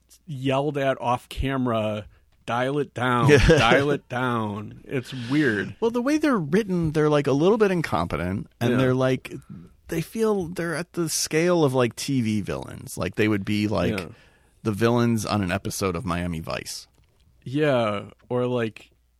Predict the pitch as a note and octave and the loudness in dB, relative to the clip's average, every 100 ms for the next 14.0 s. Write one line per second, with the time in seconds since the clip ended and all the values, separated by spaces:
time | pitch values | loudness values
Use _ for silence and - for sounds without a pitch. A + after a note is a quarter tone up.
0 | - A2+ G#2 G#2+ A2+ A#2+ G#2 - A2+ - | -14 -12 -10 -8 -8 -8 -8 -10 -16 -14
1 | - F#2 F2 A2+ - - - - A2+ A2 | -12 -12 -12 -12 -12 -14 -14 -14 -10 -8
2 | G#2+ A#2 A#2 B2+ A#2+ B2 D3 D#3 C3+ A#2+ | 0 2 4 2 0 0 -2 -2 0 0
3 | C3+ D#3+ C#3 - A#2 G#2 F#2 - _ _ | 0 -2 -2 -4 -8 -8 -10 -14 _ _
4 | _ - F3+ - - - E3+ G3+ B3 - | _ -4 -4 -2 -6 -4 -4 -2 -2 -2
5 | D3 B2+ G2+ A2+ A2 G#2 G2+ G2+ F2 F2+ | 2 2 2 0 2 2 2 0 -2 -2
6 | F2 - D#2 D#2+ E2 - F2 D#2 F#2+ G#2+ | -4 -4 -4 -4 -6 -4 -4 -4 -6 -6
7 | - A#2+ B2+ - G#2 G#2+ - - - C3+ | -2 0 2 -2 -10 -6 -4 -2 0 0
8 | - F#2 F2+ - G#2+ A2+ A2 G2+ G#2 _ | 0 -4 -4 -4 -4 -4 -4 -6 -8 _
9 | - G2+ G2+ - G#2+ A2 - G#2 - E3 | -12 -12 -12 -16 -16 -14 -10 -8 -4 0
10 | D3 G2+ - - - - F3 - F3 C3 | 0 0 -8 -10 -16 -12 -12 -10 -4 2
11 | C3+ C3+ C3 B2+ A#2+ G#2+ _ _ _ _ | 4 4 4 2 -2 -4 _ _ _ _
12 | _ - E3 - - A#2+ E3 A#3 A#3+ - | _ -10 -10 -8 -8 -2 0 0 -2 -4
13 | - A#2 A#2+ C3 A#2+ A#2+ A#2 G#2+ G#2 | -2 0 2 0 0 0 2 2 0